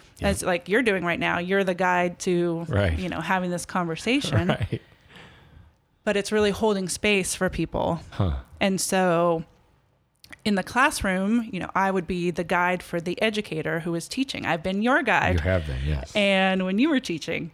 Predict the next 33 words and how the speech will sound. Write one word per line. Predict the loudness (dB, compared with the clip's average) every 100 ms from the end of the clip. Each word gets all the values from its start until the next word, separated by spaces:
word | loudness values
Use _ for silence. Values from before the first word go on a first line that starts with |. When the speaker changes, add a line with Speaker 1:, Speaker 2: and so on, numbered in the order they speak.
| -4
Speaker 1:
Right. | -2 0
Speaker 2:
um, | 0 2 2
I'm | 0
a | 0
guide | 2 2 0
for | -2
the | 0 2 0
students | -2 0 2 2 0
who | 0
are | 2
in | 2
the, | 2 2 0 0
the | 0 0
studio | 0 2 2 4
audience | 4 4 2 0 -2 -6 -2
and | 0 0 0
helping | -2 -2 -2 0
them | 0
through | 0 -2 -2
the | -2
experience. | -6 -6 -2 -2 -2 -6 -2
And | 2 2
I'm | 2
a |
guide | 2 2 2 -2
for | -6
the | -6
people | -6 -2 -2 0
who | 0
are | 0 0
watching | 0 -2 -2 -2
at | -2
home. | 0 2 2